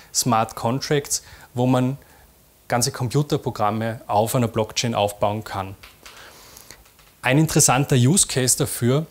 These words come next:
ist zum Beispiel Versicherungen, was ich ganz kurz anschneiden will.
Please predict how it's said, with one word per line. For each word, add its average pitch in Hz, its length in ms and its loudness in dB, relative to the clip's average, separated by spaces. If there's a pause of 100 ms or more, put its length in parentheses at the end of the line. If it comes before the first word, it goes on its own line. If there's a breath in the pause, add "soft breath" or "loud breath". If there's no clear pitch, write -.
(120)
ist 135 200 0
zum 127 140 0
Beispiel 123 600 0
Versicherungen, 123 760 0
was 113 120 0
ich 117 60 0
ganz 110 180 0
kurz - 240 -2
anschneiden 110 560 -2
will. 123 220 0